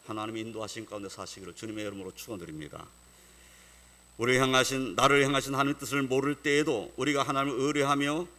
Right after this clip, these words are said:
하나님의 성실하심을 본받아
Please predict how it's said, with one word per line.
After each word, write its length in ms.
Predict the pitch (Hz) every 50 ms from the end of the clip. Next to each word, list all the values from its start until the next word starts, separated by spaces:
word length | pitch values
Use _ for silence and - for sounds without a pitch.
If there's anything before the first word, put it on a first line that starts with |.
| - - - - - - -
하나님의 240 | - 139 139 143 139
성실하심을 1080 | - - 147 151 151 151 147 - 156 156 156 151 147 151 147 - - 156 156 151 156 147
본받아 760 | - - 135 139 143 143 143 139 139 160 143 101 87 - -